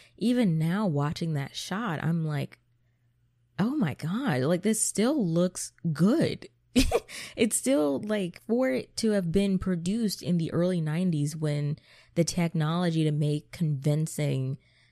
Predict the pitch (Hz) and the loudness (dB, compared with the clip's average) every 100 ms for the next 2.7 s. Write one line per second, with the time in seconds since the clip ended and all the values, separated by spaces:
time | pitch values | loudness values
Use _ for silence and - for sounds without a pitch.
0 | _ _ - 156 143 147 143 131 - - | _ _ -2 0 2 0 0 -2 -4 -14
1 | _ _ - 160 147 165 202 226 156 - | _ _ -12 -10 -4 -2 -2 0 -2 -2
2 | 151 147 - 202 233 160 139 | -4 -4 -4 -2 0 0 -4